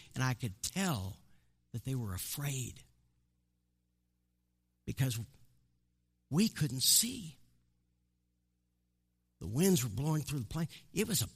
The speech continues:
blizzard. It was a whiteout. And they're, they're talking, and I couldn't understand what they were saying, but obviously as parents, they're afraid we're gonna get stranded there, and,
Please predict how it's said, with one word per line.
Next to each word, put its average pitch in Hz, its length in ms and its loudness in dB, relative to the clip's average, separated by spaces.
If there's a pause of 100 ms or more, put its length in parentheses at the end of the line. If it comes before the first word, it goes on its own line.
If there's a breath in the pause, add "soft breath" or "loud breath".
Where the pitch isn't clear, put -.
blizzard. 143 380 6
It 160 120 0
was 131 120 -4
a 113 60 -2
whiteout. 233 800 10 (1600)
And 123 100 -4
they're, 156 160 0 (200)
they're 131 120 -2
talking, 143 500 -2
and 107 120 -2
I 113 60 -4
couldn't 147 260 -4
understand 139 540 -2
what 131 140 -6
they 131 80 -6
were 117 100 -8
saying, 160 540 2
but 113 100 -2 (580 loud breath)
obviously 131 640 2
as 120 100 -2
parents, 151 460 -4
they're 117 160 -4
afraid 131 340 -4
we're 135 80 -4
gonna 139 180 -2
get 127 180 -6
stranded 151 520 -2
there, 147 180 -2
and, 123 180 -4